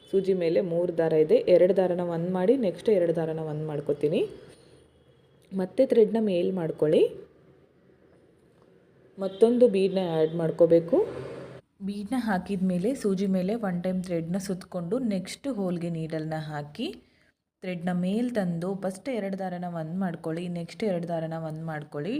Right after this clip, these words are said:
ಕಂಬ ಆಗುತ್ತೆ, ಡಬಲ್ ಕ್ರೋಶೆ ಕಂಬ. ಮತ್ತೆ ಥ್ರೆಡ್‌ನ ಮೇಲ್ ಮಾಡ್ಕೊಂಡು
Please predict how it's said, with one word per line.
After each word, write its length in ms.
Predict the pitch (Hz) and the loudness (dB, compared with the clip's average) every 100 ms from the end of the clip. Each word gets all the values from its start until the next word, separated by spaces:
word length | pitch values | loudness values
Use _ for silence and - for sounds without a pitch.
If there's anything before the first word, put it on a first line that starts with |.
| 302 | -6
ಕಂಬ 260 | 175 165 160 | -6 -4 -4
ಆಗುತ್ತೆ, 340 | 151 151 151 160 | -6 -8 -8 -6
ಡಬಲ್ 280 | 156 147 151 | -6 -8 -10
ಕ್ರೋಶೆ 280 | 147 156 165 | -10 -12 -12
ಕಂಬ. 260 | - 147 147 262 - _ _ _ - | -12 -8 -8 -8 -12 _ _ _ -14
ಮತ್ತೆ 260 | 190 190 254 | -12 -8 -8
ಥ್ರೆಡ್‌ನ 340 | 254 190 170 185 | -6 -8 -4 -4
ಮೇಲ್ 240 | 170 160 160 | -4 -6 -6
ಮಾಡ್ಕೊಂಡು 520 | 147 147 156 151 | -8 -8 -10 -6